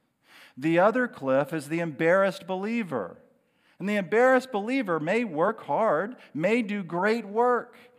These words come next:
but because they're an embarrassed believer, they never break the sound barrier and tell others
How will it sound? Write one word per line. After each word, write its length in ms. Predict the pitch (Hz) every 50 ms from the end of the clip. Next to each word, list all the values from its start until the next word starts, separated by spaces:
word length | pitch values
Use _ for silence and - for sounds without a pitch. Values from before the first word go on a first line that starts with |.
| _ _ - - - _ _ -
but 240 | - 147 233 240 180
because 400 | 208 214 - - 247 240 214 196
they're 160 | 214 220 220
an 140 | 208 202 202
embarrassed 580 | 196 170 147 208 233 277 247 240 233 226 -
believer, 460 | 208 208 202 220 240 247 233 202 208 185
they 160 | 185 190 185
never 500 | 180 185 185 196 214 233 240 226 240 233
break 300 | 196 196 208 202 196 196
the 100 | - 185
sound 440 | - - - 214 220 233 240 226 196
barrier 320 | 180 170 170 175 180 175
and 120 | 180 180 175
tell 300 | - - 220 226 220 185
others 400 | 202 214 220 208 196 185 165